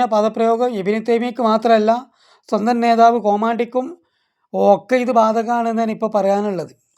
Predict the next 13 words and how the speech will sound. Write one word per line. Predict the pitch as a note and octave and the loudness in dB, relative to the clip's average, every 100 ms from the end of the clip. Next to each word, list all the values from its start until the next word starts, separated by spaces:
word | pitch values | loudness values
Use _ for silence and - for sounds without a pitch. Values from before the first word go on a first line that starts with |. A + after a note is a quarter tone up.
| _ _ _ _ _ _ _ _ _ _ - G3 | _ _ _ _ _ _ _ _ _ _ -14 -6
ഏഹ്. | F#3+ E3+ G3+ A3 _ _ _ _ _ _ _ _ _ _ _ _ _ | -4 -4 -6 -10 _ _ _ _ _ _ _ _ _ _ _ _ _
പിന്നെ | G3+ F#3+ G#3+ C3 A2 _ _ _ _ _ _ _ _ _ _ _ _ _ _ _ _ _ _ _ _ _ | -4 0 -2 -2 -10 _ _ _ _ _ _ _ _ _ _ _ _ _ _ _ _ _ _ _ _ _
ബഹുമാനപ്പെട്ട | F#3+ F3+ A3+ A#3+ A#3 A#3 | 0 4 4 4 2 2
അലി | A3+ G#3+ A3 | 2 2 -4
ഇബ്നു | A#3 A#3 | -6 -4
അബി | A#3 A3+ | -4 -4
ത്വാലിബ് | A#3+ A3+ A#3 A3+ | -4 -2 -2 -2
റളിയല്ലാഹു | A3+ A3+ A3 A3+ A3 A3 | -2 -2 0 0 2 0
അൻഹുവിൻ്റെ | A3 A3+ A3 | -2 -2 -4
പേരിൽ | A3 G#3+ G#3+ A3 | -2 0 0 -2
മുതലക്കണ്ണീർ | G3+ G3+ G#3+ A3 G#3+ A3 A3+ | -2 -2 -2 -2 -2 0 2
ഒഴുക്കുകയാണ് | G#3+ A3 A3+ G#3 G3+ | 0 0 0 0 -2
ഷിയായികൾ. | G3+ F#3 F#3 G3 F#3 | -4 0 2 2 0